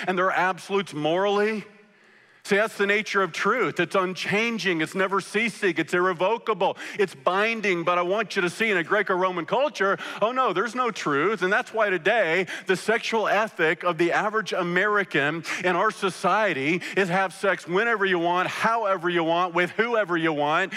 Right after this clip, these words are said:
And I want you to see what Paul is saying for me and you as Christians. Let it not even be named among you. Now, if you're not a Christian today, and there are atheists and there are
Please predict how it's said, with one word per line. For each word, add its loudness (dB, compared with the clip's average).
And 2
I 2
want -2
you -2
to 0
see 0
what -2
Paul 2
is -6
saying 2
for -2
me 0
and -2
you 2
as -2
Christians. -2
Let 2
it 0
not 0
even -2
be 0
named 0
among 0
you. 0
Now, 2
if -4
you're 2
not 2
a 0
Christian -2
today, 0
and 0
there 2
are 2
atheists -2
and -2
there 2
are -8